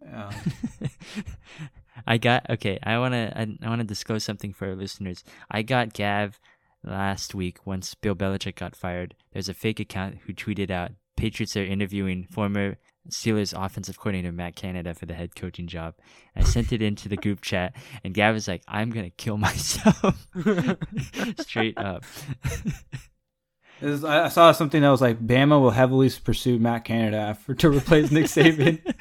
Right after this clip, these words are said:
Speaker 1: <laughs> I'm like, "Bro, wait, what?"
Speaker 2: That man has no traction whatsoever.
Speaker 1: No, no riz.
Speaker 2: Okay,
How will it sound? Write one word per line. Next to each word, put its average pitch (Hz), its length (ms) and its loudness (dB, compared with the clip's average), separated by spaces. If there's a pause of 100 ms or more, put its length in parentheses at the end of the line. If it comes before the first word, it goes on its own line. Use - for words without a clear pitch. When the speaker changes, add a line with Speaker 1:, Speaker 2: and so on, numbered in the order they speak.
(260)
Speaker 1:
<laughs> - 20 -10
I'm 208 140 8
like, 165 180 10
"Bro, 151 200 6
wait, 156 440 4
what?" 165 380 -2 (480)
Speaker 2:
That 110 180 -4
man 113 140 0
has 104 180 -6
no 98 140 -4
traction 90 460 -10
whatsoever. 82 640 -14 (1200)
Speaker 1:
No, 123 240 -4
no 123 160 -2
riz. 110 460 -4 (1800)
Speaker 2:
Okay, 101 480 -8